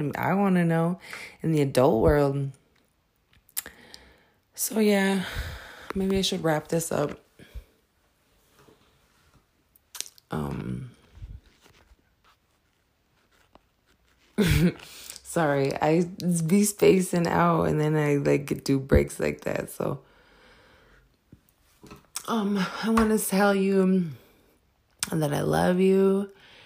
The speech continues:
and that I'm rooting for your breakthrough and that you're great, even if you don't feel great.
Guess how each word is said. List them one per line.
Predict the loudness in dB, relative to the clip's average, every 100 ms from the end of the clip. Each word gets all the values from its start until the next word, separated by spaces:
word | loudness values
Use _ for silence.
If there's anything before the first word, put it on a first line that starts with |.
| -20 -14
and | -6 -2
that | -2
I'm | -2 0
rooting | 2 2 2
for | 0 0
your | 0 0
breakthrough | 0 2 2 2 -2 0 4 6 4 2 -2 -6 _ _ _ _ _ -20 -12
and | -6 -4
that | -2 -2 -4 -8 _ _ _ _ _ _ _ _ _ _ -10
you're | -2 0
great, | 0 2 6 6 4
even | 0 0 0
if | 0
you | 0
don't | -2 -4
feel | 0 2 4
great. | 2 0 0 -2